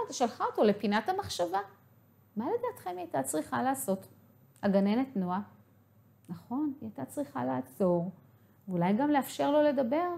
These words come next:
ולהקשיב לו. בעצם אתם רואים ילדים, גם מבוגרים לפעמים לא מקשיבים. לא רק ילדים, גם מבוגרים. ומכאן אנחנו יכולים להבין וללמוד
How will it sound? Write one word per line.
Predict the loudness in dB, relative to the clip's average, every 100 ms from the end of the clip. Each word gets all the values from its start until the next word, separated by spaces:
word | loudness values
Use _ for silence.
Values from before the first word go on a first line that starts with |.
| -4
ולהקשיב | 0 0 0 -6 -8 -6 -2
לו. | -2 -2 -12 _ _ _ _ _ -20 _ _ _ -4
בעצם | -2 2 2
אתם | 4 4
רואים | 6 6 6
ילדים, | 4 4 2 0 -2 -6 -20 _ _ 2
גם | 4 4 4 6
מבוגרים | 6 6 6 4 6
לפעמים | 4 6 4 4
לא | 4 2
מקשיבים. | 0 -2 -2 0 -2 -4 -10 -18 _ _ -6
לא |
רק | 2 6 10
ילדים, | 12 12 10 8 8 4 -4 _ _ _ _ -6
גם | -2 2 2
מבוגרים. | 2 4 4 2 -2 -8 -14 _ _ _ _ -6
ומכאן | -2 -2 -2 0 2 0 -2 -6
אנחנו | -8 -8 -8
יכולים | -8 -8 -6 -4
להבין | -4 -6 -4 -2 -2
וללמוד | -2 -6 -6 -6 -6 -6